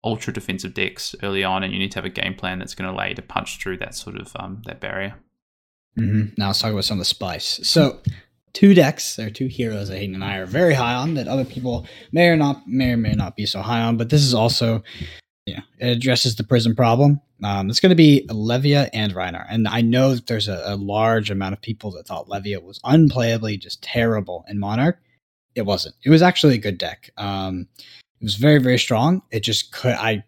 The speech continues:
Speaker 2: we tested it and tested it, and it was one of our favorite decks in the, in the group, but we couldn't get it over fifty.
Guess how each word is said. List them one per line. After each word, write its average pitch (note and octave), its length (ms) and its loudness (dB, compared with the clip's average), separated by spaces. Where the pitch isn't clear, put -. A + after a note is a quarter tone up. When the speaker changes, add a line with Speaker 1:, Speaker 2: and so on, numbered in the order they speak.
Speaker 2:
we A#2 140 -2
tested A#2 380 -4
it A2+ 40 0
and A2 120 -2
tested A#2 340 -2
it, A2+ 40 -2
and G2+ 100 -10
it - 20 -8
was G2 140 -8
one C3 100 2
of B2+ 80 2
our A#2 80 0
favorite A2 300 -2
decks G#2 420 -4
in G#2 240 -2
the, G2 380 -6
in G#2+ 120 0
the G2 80 -2
group, C#3+ 360 2
but A#2 140 4
we A2+ 80 0
couldn't C#3+ 220 4
get A#2+ 120 2
it G#2+ 80 -2
over G2+ 160 -4
fifty. - 540 -12